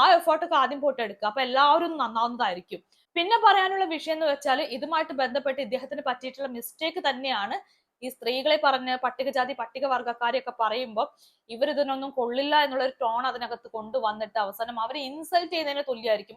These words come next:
ഉറപ്പായിട്ട് അവർ പ്രതികരിക്കും. ഇനി നമുക്ക് രണ്ടാമത്തെ സ്റ്റേറ്റ്മെന്റിലേക്ക് പോവാം. ആ രണ്ടാമത്തെ സ്റ്റേറ്റ്മെന്റ് ആണ് കോമഡി. ചാല ഭാഗത്തുള്ള കുറച്ച് തൊഴിലാളികൾ, ആ തൊഴിലാളികൾ വന്നിട്ട് ഈ പറയുന്ന ഐ എഫ് എഫ് കെ പോലുള്ള ഏതോ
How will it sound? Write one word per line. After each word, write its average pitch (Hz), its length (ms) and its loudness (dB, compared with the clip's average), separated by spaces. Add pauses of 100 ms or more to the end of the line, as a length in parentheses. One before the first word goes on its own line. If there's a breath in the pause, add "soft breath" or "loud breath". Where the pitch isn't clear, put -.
ഉറപ്പായിട്ട് 349 440 4
അവർ 269 160 4
പ്രതികരിക്കും. 220 560 -6 (520 soft breath)
ഇനി 480 180 2
നമുക്ക് 359 260 0
രണ്ടാമത്തെ 302 480 2
സ്റ്റേറ്റ്മെന്റിലേക്ക് 233 640 -4
പോവാം. 226 300 2 (180)
ആ 254 60 2 (100)
രണ്ടാമത്തെ 277 520 -2
സ്റ്റേറ്റ്മെന്റ് 240 420 -4
ആണ് 226 100 -6 (120)
കോമഡി. 208 380 -4 (800 soft breath)
ചാല 349 360 6 (200)
ഭാഗത്തുള്ള 277 560 4 (560)
കുറച്ച് 254 320 -4
തൊഴിലാളികൾ, 226 540 -2 (420)
ആ 311 40 6 (120)
തൊഴിലാളികൾ 269 560 4 (100)
വന്നിട്ട് 226 300 0 (360)
ഈ - 20 -6 (140)
പറയുന്ന 226 260 -2 (100)
ഐ - 20 -8 (100)
എഫ് 254 120 -8
എഫ് - 140 -14
കെ 269 100 -4
പോലുള്ള 240 280 -2
ഏതോ 226 100 -2